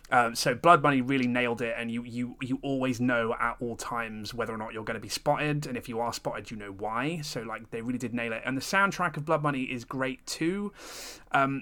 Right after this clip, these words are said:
but there's just, there's something about the look and feel of con-, Contracts that I just, I just absolutely love. It, the whole, the whole game is a, um, forty-seven has been injured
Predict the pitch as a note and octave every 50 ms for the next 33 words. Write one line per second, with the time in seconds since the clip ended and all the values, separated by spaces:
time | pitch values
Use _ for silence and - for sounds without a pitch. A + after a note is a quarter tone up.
0 | - - E3+ D3+ C#3 C3 - F#3+ F3 - - E3+ - - - - - G3 G3 G3
1 | - - G3 F#3 E3+ D3 D#3+ C#3+ C#3 C#3+ - C3+ C#3 C3+ C#3 C#3 C#3 - D3 C#3
2 | D3 - C3+ B2+ B2 A#2+ A#2+ A#2 A#2+ A#2+ - - - - B2+ B2 A3+ - - -
3 | C3 C3 B2+ B2 - - - - - D3 C3+ B2 - - A2+ A2+ - - - -
4 | - - B2+ B2 A2+ - B2+ G#2+ - - - - - C3 B2+ - - - - -
5 | C3+ C3 B2 - - C#3 B2 A#2+ A#2 A2+ A#2 A#2+ A2+ G#2+ G#2+ G#2 - - - -
6 | - - - - D3+ D3+ D3+ D#3+ D3+ - G#3+ G#3 F#3+ - E3+ D3+ F3+ G3 F3 D3
7 | F3 E3 D#3+ D3+ C#3 C3 C3+ - C#3 C3+ C3 B2+ A#2+ - - - - C#3+ C#3 C3
8 | C3 B2+ B2 A#2+ A#2+ A#2+ - - B2+ B2+ A#2+ A#2+ A#2+ A#2+ A#2 A#2 A#2 A#2 - _
9 | - - - - E3+ E3 C3+ C3 - D#3+ D3 C#3 C3+ B2+ B2 B2 A2+ B2 A#2 -
10 | C3+ B2+ B2 B2+ B2+ C3+ A#2 A#2 A2+ A2 G#2